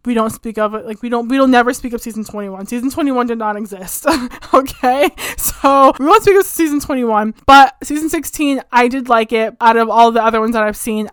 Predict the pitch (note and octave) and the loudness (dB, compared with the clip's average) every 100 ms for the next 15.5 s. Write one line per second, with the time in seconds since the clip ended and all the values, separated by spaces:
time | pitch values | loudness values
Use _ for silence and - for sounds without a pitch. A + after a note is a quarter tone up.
0 | - A3+ - A#3 A#3+ G#3+ A#3 A#3+ - A3+ | -8 -6 2 2 2 2 0 0 4 4
1 | - A3+ A3+ G#3+ G#3 A3 - A#3 A#3 G#3+ | 4 0 0 2 2 2 -4 -8 -6 -6
2 | G#3 G3+ G3+ G#3 A3+ G#3 G3 G3+ G3+ G3 | -6 -8 -6 -6 -6 -6 -8 -8 -8 -10
3 | G3 - - - C4 B3+ B3 - _ - | -14 -18 -18 0 4 4 2 -12 _ -16
4 | - C#4+ C4+ C#4 C#4 C#4 C#4 B3 _ _ | -6 -4 -2 -2 -2 -2 -4 -8 _ _
5 | _ - C4+ C4+ D4 - C4+ B3 A#3 A#3 | _ -10 -6 -4 -6 -6 -4 -2 -2 -2
6 | A3 A3 A3 G#3+ G3+ G#3 A3+ G#3 - A3 | -4 -2 -2 -2 -2 -2 -2 -4 -6 -8
7 | G3+ G3 - _ - G#3+ A3 A3 G#3+ G#3 | -8 -8 -14 _ -6 -4 -2 -2 -2 -2
8 | - G#3 G3+ G3 G3 G3 G3 - G#3 - | -4 -14 -10 -8 -8 -10 -10 -6 -6 -6
9 | A3 G3+ F#3 F#3 G3 G3+ G3+ G3 G3 F#3+ | -12 -8 -8 -8 -10 -6 -4 -4 -4 -8
10 | G3+ - F#3+ - F#3+ F#3+ F#3+ F#3 - _ | -10 -12 -10 -8 -10 -8 -10 -12 -16 _
11 | _ - G3 F#3 G#3 F#3 F#3+ G3 - _ | _ -12 -12 -10 -12 -12 -12 -14 -16 _
12 | _ - C4 B3+ B3+ A3+ A3+ B3+ B3+ - | _ -2 0 2 2 2 0 -4 -8 -4
13 | C#4 - B3+ C4 - B3+ - - A#3 C4 | -4 -4 -6 -6 -8 -8 -6 0 2 2
14 | C4+ A#3+ A#3+ - B3 B3 A#3 A3 C4 - | 0 -4 -6 -8 -8 -4 -2 -2 -6 -6
15 | C4+ B3+ B3+ C#4+ | -4 -2 -4 -6